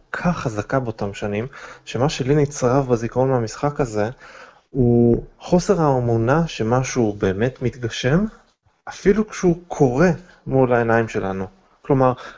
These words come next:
לא האמנתי שאנחנו מסוגלים לחזור עד השנייה שבה יורק נגח פנימה את השתיים שתיים. כלומר, רק כשזה היה שתיים שתיים מוחשי, ועכשיו אנחנו מובילים עם שערי חוץ, רק אז קלטתי שאנחנו עושים את זה.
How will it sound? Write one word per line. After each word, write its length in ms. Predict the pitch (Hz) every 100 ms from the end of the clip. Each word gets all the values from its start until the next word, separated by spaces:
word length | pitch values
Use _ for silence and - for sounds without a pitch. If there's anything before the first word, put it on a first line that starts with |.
| -
לא 100 | 165
האמנתי 340 | 180 180 190
שאנחנו 320 | 185 160 143
מסוגלים 720 | 127 - - 123 120 139 139 110 - _ _ _
לחזור 680 | 117 - 120 117 151 190 233 - _ _ _ _ _
עד 300 | 165 180 180
השנייה 360 | 185 - 160 175
שבה 300 | 165 135 147
יורק 360 | 139 160 170
נגח 340 | 147 123 147 -
פנימה 280 | - 139 143
את 140 | 131
השתיים 380 | 120 - 123 123
שתיים. 300 | 117 147 127
כלומר, 380 | 113 117 131 120
רק 220 | 120 196
כשזה 260 | - 202 160
היה 140 | 185 165
שתיים 440 | - 196 202 180
שתיים 380 | 170 - 202 196
מוחשי, 680 | 170 170 165 156 - 214 170
ועכשיו 580 | 123 - 147 - 190 170
אנחנו 380 | 151 196 - 180
מובילים 460 | 156 135 135 180
עם 100 | 190
שערי 260 | 170 165 175
חוץ, 400 | - 226 254 - - - - -
רק 160 | 156 165
אז 160 | 156
קלטתי 880 | - 135 131 156 - - _ 120 104 - - -
שאנחנו 400 | - 120 113 117
עושים 300 | 107 - 123
את 100 | 147
זה. 80 | 165